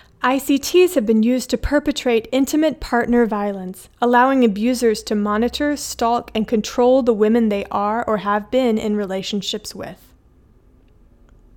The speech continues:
How is the experience of adolescent girls different from their adult counterparts? This online to offline cycle of G B V can take shape in many ways,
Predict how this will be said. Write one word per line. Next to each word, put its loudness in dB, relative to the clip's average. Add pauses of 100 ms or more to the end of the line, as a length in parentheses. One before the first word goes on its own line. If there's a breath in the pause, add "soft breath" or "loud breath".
(720 loud breath)
How 2
is -6
the -2
experience -2
of -8
adolescent -2
girls -4
different -2
from 0
their 0
adult -4
counterparts? -10 (1300 loud breath)
This 0
online 2
to -4
offline 0
cycle 0
of -4
G -4
B 0
V -4
can -2
take -4
shape -2
in 0
many 2
ways, -4